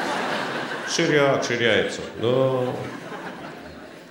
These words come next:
А ещё Нюхач есть. Нюхач. Это новый армянский президент. Нюхач. А Беню знаешь,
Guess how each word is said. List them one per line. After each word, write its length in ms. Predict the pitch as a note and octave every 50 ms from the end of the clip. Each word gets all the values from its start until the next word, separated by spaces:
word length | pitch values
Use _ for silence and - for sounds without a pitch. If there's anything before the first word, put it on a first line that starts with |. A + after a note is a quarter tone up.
| - - -
А 80 | G#2+
ещё 200 | A#2 A2+ - D3+
Нюхач 480 | D3+ D#3 D3 - G#2 G#2 G2+ - - -
есть. 360 | C3 B2+ G#2+ F2 - - -
Нюхач. 480 | D#2 E2+ E2+ E2+ F2+ G2+ G2+ G2 G2 G2
Это 180 | F#2+ - A#2
новый 280 | B2+ C#3+ D3 D3 C#3+ C#3+
армянский 360 | C#3 C#3 C#3 B2 - - C3+
президент. 560 | B2 B2+ C3 A#2+ A#2 G#2+ A2 A2 G#2 - G2
Нюхач. 540 | B2 D#3+ G3 G#3+ G#3+ F#3 E3 E3 A#2 - - - - - - - - - - - - - - - - - - - - - - - - - - - - - - - - - - - F3+ - - - - - - - - - - - - - - - - - - - - - - - - - - - - - - - - - - - - - - - - - - - - - - - -
А 220 | - B2 C#3+ - -
Беню 300 | E3+ E3 C#3 B2 B2 A#2+
знаешь, 360 | - A#2+ D3+ E3 - -